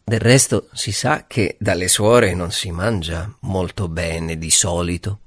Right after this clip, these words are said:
Comunque la struttura si trova sulla sommità di una rupe e, come suggerisce il nome,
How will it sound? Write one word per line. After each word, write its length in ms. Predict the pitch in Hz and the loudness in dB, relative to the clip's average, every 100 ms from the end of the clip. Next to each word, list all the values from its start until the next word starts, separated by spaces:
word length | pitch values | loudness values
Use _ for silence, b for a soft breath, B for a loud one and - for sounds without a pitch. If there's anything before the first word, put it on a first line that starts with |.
| - | -10
Comunque 440 | - 147 107 92 110 | 0 2 2 0 -2
la 60 | |
struttura 600 | 143 285 285 330 226 127 B B | 0 0 2 4 4 2 B B
si 220 | - 214 | -4 -2
trova 260 | - 165 151 | 0 0 0
sulla 260 | - 113 | 0 0
sommità 600 | 110 117 113 104 113 160 | 0 0 0 -2 0 0
di 100 | 143 | 2
una 160 | 131 117 | 2 2
rupe 460 | 101 92 - 101 - - | 0 -4 -6 -8 -8 -18
e, 240 | - - _ | -16 -16 _
come 220 | - 87 | -6 -2
suggerisce 560 | - 101 101 117 - 107 | -2 0 2 2 4 4
il 100 | 95 | 6
nome, 380 | 117 131 180 | 8 8 6